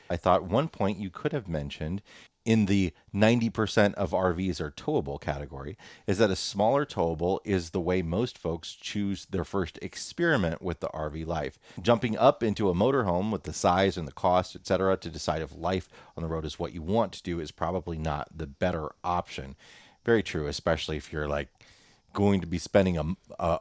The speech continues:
a lot of money. A lot of people buy their starter R V just like you might buy a starter home, their starter R V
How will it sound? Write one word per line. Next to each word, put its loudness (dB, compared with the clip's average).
a 0
lot 4
of 0
money. 0
A -2
lot 4
of -4
people 0
buy 2
their 4
starter 4
R 6
V 0
just -2
like 4
you -6
might 2
buy 4
a 4
starter 2
home, 0
their 0
starter 0
R 2
V -2